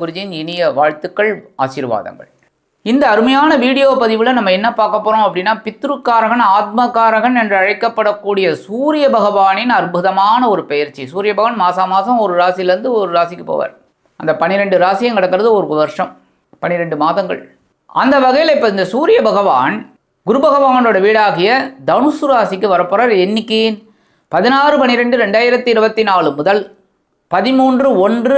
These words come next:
ரெண்டாயிரத்தி இருபத்தஞ்சு வரைக்கும் குரு பகவானின் வீட்டில், அதாவது தனுசு ராசியில் சஞ்சாரம் பண்ண போறார். அதுக்கு அடுத்தது மகரம், மகர சங்கராந்தி, உத்தராயண புண்ணிய காலம் ஆரம்பிச்சிடும். தட்சிணாயணம் முடியறது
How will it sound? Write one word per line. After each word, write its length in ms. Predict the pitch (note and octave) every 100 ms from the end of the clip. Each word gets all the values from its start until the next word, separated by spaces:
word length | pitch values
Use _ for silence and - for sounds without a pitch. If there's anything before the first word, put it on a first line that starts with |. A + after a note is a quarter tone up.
| A#3+
ரெண்டாயிரத்தி 440 | G3 A#3 B3 A#3 A3+
இருபத்தஞ்சு 400 | G3+ F#3+ E3+ D#3 E3
வரைக்கும் 480 | G3 - A3+ B3 F3+
குரு 100 | G3+ A#3
பகவானின் 580 | A#3 A3+ A3 G#3 F3+ B2+ - _ E3
வீட்டில், 340 | F#3+ - C4+ C4+ - _ _ -
அதாவது 260 | E3 G3 A3 F3+
தனுசு 320 | D#3+ G#3+ C4+ C#4+
ராசியில் 460 | C4 A#3+ F#3+ A3+ C#4 C4+
சஞ்சாரம் 320 | F#3+ F3+ D3+
பண்ண 100 | B2+ -
போறார். 180 | A2+ - _ _ _ _ _
அதுக்கு 220 | F#3 A#3 G#3
அடுத்தது 260 | G3+ B3+ G#3
மகரம், 340 | D#3 D#3 D#3+ - - D3
மகர 220 | D#3+ G3+ F#3+
சங்கராந்தி, 580 | E3+ D3+ D#3 D3 C3+ C3+ C3+ - _ _ _ E3
உத்தராயண 360 | E3 G3+ G3+ F#3 D#3+
புண்ணிய 200 | D#3+ D#3 C#3
காலம் 260 | D3 E3+ C3
ஆரம்பிச்சிடும். 400 | A#2+ - - - _ _ _ _ _ _
தட்சிணாயணம் 480 | D3+ - F3 D#3+ C#3+ C#3
முடியறது 320 | E3 E3